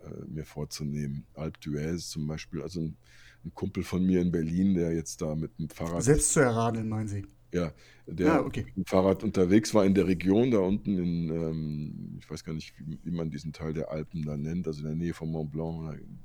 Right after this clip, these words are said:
Speaker 1: Grenoble, Albe-, Albertville und so. Ähm, der hat das wirklich, äh, den, die, den Aufenthalt dazu benutzt, äh, jeden Tag irgendwelche, äh, Pässe sich vorzunehmen und sich dann,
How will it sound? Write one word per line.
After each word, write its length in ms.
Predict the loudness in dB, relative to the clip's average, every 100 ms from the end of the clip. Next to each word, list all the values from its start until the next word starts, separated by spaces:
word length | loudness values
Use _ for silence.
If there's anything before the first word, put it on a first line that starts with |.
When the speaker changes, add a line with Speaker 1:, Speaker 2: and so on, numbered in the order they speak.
| -16
Speaker 1:
Grenoble, 580 | -12 -8 -4 -4 -4 -6
Albe-, 280 | -4 -2 -4 -4
Albertville 540 | -8 -6 -8 -8 -10
und 80 | -12
so. 100 | -16 -20 -20 -20 -20 -18 -18 -12 -6
Ähm, 200 | -4 0
der 160 | 0
hat 120 | -2 -6
das 160 | -6
wirklich, 520 | -6 -6 -8 -8 -6 -2
äh, 220 | 0 -2 -8 -6
den, 160 | -6 -4
die, 220 | -6 -6
den 180 | -4 -2
Aufenthalt 480 | -2 -2 -4 -4 -6
dazu 220 | -8 -4
benutzt, 500 | -2 -2 -4 -12 -10
äh, 160 | -8
jeden 280 | -4 -2 -2
Tag 240 | -2 -6 -4
irgendwelche, 680 | -4 -4 -4 -4 -4 -8 -10 -20 -20 -20 -20 -20 -20 -20 -20
äh, 80 | -16 -14 -6
Pässe 300 | -4 -4 -6
sich 420 | -6 -12 -16 -20
vorzunehmen 720 | -10 -6 -6 -4 -2 0 -2
und 160 | -4 -8
sich 120 | -8
dann, 400 | -6 -4 -6 -10